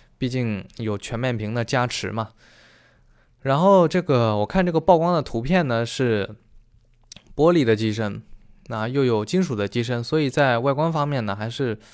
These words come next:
我们还是进一步期待一下。我还是希望它做成这种玻璃的机身啊，感觉更高大上一些。金属三段式的话，就会觉得很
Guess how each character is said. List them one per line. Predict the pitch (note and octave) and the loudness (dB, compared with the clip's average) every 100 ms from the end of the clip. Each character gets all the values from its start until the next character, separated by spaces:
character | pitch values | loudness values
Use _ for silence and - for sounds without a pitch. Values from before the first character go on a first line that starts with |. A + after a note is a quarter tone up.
| - - _ | -20 -20 _
我 | A2 | -8
们 | G2+ | -6
还 | G#2+ A2 | -6 -6
是 | A#2 | -6
进 | C#3+ C#3 | -4 -4
一 | |
步 | C3+ C3+ A#2 | -4 -4 -4
期 | - F3 | -2 0
待 | F#3 | 0
一 | A#2 | 0
下。 | G2+ - G2+ A#2 | -6 -10 -12 -8
我 | A#2 G#2+ | -2 -2
还 | G#2 C#3 | -2 -2
是 | F#3 | -2
希 | F3+ D3 | 0 2
望 | C#3+ A#2+ F#2+ - _ _ _ _ _ | 2 2 -4 -12 _ _ _ _ _
它 | - A#2 A2+ A2 A2+ _ | -8 -2 0 0 -4 _
做 | - C3 | -4 -2
成 | A#2 A2 | -2 -4
这 | A#2 | -4
种 | A2 G#2 | -4 -2
玻 | C#3 E3 | 2 2
璃 | D#3 | 2
的 | A2+ | -2
机 | - G#2 | -2 -6
身 | G#2+ G2+ | -6 -10
啊， | G#2 G2+ | -10 -8
感 | G2 | -8
觉 | G2 | -8
更 | G#2+ B2 | -8 -8
高 | A2 A#2+ | -4 -2
大 | C#3+ | -2
上 | C#3+ F3 | -2 -4
一 | A#2+ | -6
些。 | - G#2 | -8 -6
金 | - F#3+ | -2 -2
属 | B2+ A2 | -2 -4
三 | - E3 | -2 0
段 | F3 D#3 | 0 0
式 | F#3 | -2
的 | C3 A2 | -2 -4
话， | A2+ G#2+ | -6 -8
就 | A#2+ | -6
会 | A2+ | -6
觉 | G#2+ G2 | -6 -6
得 | A2 | -6
很 | A2+ G2+ - | -6 -10 -12